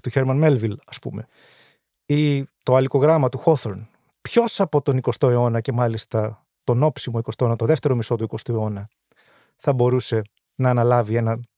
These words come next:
μια τόσο μεγάλη πρόκληση; Τα αμερικάνικα βραβεία, λοιπόν, όθησαν μια ολόκληρη γενιά συγγραφέων.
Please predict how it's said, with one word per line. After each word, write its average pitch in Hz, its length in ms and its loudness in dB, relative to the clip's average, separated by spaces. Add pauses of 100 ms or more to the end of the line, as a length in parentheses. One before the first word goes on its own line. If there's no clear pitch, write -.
(180)
μια 123 160 0
τόσο 131 240 0
μεγάλη 117 360 2
πρόκληση; - 540 -2 (840)
Τα 135 100 0
αμερικάνικα 127 460 0
βραβεία, 147 340 2
λοιπόν, 110 420 -4 (640)
όθησαν 147 600 2
μια 151 220 0
ολόκληρη 143 460 2
γενιά 127 240 2
συγγραφέων. 120 680 -2